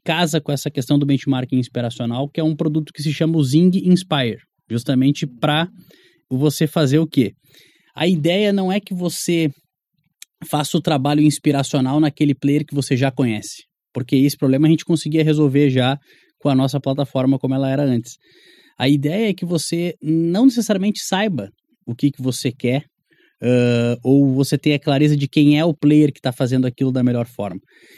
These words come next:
Então, que você consiga rapidamente, por exemplo, vou pegar aqui um exemplo muito fácil, né?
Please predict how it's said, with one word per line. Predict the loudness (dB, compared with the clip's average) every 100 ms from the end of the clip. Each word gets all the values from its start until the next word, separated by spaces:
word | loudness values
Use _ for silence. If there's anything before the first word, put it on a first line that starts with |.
| _
Então, | -2 0 -2
que | -2
você | -4 -4
consiga | -4 -2 0 0
rapidamente, | 0 -2 -2 2 2 0
por | -2 -4
exemplo, | -4 -6 -14 _ -14
vou | -6
pegar | -2 0
aqui | 0 2
um |
exemplo | 4 2 4
muito | 2 2
fácil, | -4 -6 -6 -10
né? | -10